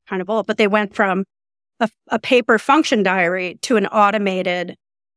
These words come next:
you know, system where they were checking space and, and giving rates for groups. But what Newmarket did at the time was so genius. They created a role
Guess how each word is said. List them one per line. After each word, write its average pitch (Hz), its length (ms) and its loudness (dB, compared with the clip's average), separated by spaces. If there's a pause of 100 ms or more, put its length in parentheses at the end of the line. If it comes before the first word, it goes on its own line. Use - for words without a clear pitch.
(320)
you 226 160 -4
know, 185 120 -2
system 214 400 -2
where 175 120 -4
they 180 120 -6
were 170 100 -4
checking 190 360 -4
space 175 460 -6
and, 175 260 -10
and 180 460 -10
giving 180 220 -4
rates 180 240 -6
for 185 120 -8
groups. - 340 -4 (560)
But 247 200 2 (680)
what 226 340 0
Newmarket 226 480 4
did 220 140 0
at 202 80 -6
the 202 60 -6
time 233 300 2
was 190 120 2
so 214 140 -2
genius. 208 380 2
They 202 140 0
created 233 480 0
a 180 40 4
role 175 520 0